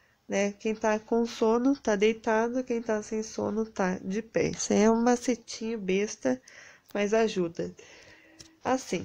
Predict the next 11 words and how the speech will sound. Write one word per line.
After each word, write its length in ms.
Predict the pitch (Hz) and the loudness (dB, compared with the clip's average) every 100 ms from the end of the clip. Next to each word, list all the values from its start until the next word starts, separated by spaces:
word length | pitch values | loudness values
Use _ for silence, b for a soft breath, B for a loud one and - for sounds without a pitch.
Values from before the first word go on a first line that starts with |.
| - | -8
agora 300 | 208 202 220 | -6 0 0
como 160 | 220 247 | 0 0
a 60 | 247 | 0
gente 220 | 254 - | 0 -8
faz? 480 | - 175 175 - - | -4 -2 -4 -10 -8
A 160 | 226 233 | -4 -2
gente 240 | 233 240 | -4 -4
vai 160 | 240 254 | -4 -2
pegar 460 | 269 226 196 180 | 0 0 2 2
esse 280 | 190 233 - | 2 -2 -2
vetorzinho 800 | 233 220 233 214 180 175 202 226 | -2 0 0 0 -2 -6 -8 -10